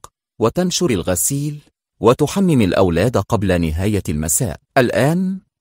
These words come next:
أو بعد ساعة أو ساعتين، أو غدًا، ستتم كل هذه الأمور. فلم كل هذا الضغط؟ يحتاج كل منا إلى وقت مخصص للهدوء، وإلى الشعور بأن الأمور كلها على ما يرام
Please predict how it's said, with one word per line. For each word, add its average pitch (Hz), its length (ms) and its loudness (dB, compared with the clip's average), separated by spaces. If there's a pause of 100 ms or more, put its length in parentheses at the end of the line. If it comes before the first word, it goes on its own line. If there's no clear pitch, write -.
(120)
أو 131 140 4
بعد 160 280 0
ساعة 170 480 -2
أو 87 260 0
ساعتين، 117 840 -2 (300)
أو 104 120 2
غدًا، 170 480 0 (240)
ستتم 196 520 2
كل 151 240 0
هذه 104 460 0
الأمور. 104 680 -2 (220)
فلم 160 380 0
كل 180 280 0
هذا 101 360 0
الضغط؟ 87 260 -4 (100)
يحتاج 151 540 0
كل 113 320 2
منا 123 340 0
إلى 92 220 0
وقت 85 360 -2
مخصص 120 640 0
للهدوء، 92 640 -2 (480)
وإلى 113 280 2
الشعور 131 540 0
بأن 107 300 2
الأمور 117 480 0
كلها 117 440 -4
على 82 300 -2
ما 82 100 -2
يرام 95 600 -2